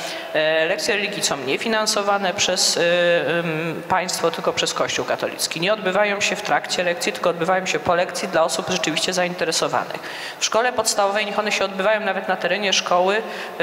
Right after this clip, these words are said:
w jednej przeznaczonej sali do tego, w związku z tym tam, gdzie by wisiał ten krzyż, albo tam w dwóch. Natomiast,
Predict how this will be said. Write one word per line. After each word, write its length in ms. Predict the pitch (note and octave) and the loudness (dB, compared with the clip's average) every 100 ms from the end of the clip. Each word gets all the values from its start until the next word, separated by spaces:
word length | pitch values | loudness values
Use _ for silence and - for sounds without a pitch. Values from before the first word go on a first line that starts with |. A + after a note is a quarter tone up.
| F3 D#3+ D#3 E3 | 2 2 2 0
w 80 | |
jednej 300 | G3+ G#3 G#3+ | 0 0 0
przeznaczonej 600 | G#3+ G#3 F#3+ F3+ G#3 G3+ F3+ | 0 0 0 -2 0 0 0
sali 300 | - G3 G3 | 0 0 0
do 100 | F#3 | 0
tego, 260 | F#3+ F#3 | 0 -2
w 40 | F#3+ | -2
związku 360 | F#3+ F#3+ F3 | -2 -2 -2
z 60 | - | -2
tym 160 | F3+ | -2
tam, 180 | E3+ E3+ | 0 -2
gdzie 120 | F3+ | -2
by 140 | F#3 F3+ F3 - | -4 -6 -8 -6
wisiał 300 | F#3+ - D3 | -2 2 2
ten 200 | D#3+ F3+ | 0 -2
krzyż, 280 | - E3 D#3 | 0 0 0
albo 200 | C#3+ D3 | 0 -2
tam 140 | E3 | -4
w 180 | F#3 F3+ | -6 -8
dwóch. 360 | E3+ D#3+ C4 - - - - | -2 0 0 -2 -10 -8 -4
Natomiast, 720 | F#3 A3+ B3 A3 A3 - | -2 0 0 0 0 -2